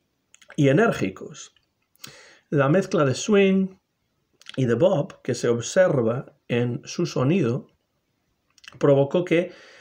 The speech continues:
muchos, eh, músicos de diversas tendencias se viesen atraídos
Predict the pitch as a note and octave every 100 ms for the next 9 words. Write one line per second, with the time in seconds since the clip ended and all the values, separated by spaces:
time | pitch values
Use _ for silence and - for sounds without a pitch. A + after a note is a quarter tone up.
0 | - _ - C3+ E3+ G#3 G#3+ G#3 G3 -
1 | D#4+ F#3+ B2 A#2 A#2 A#2 B2 - - -
2 | C#3+ F#3+ G3+ - A2 A2+ A2 A2+ A#2 C3+
3 | D#3 - A#2+ - A#2+ C3 G3 C#3+ - A#2+
4 | - B2+ D#3 D3 D#3 C3+ - A#2+ G3+ -
5 | - -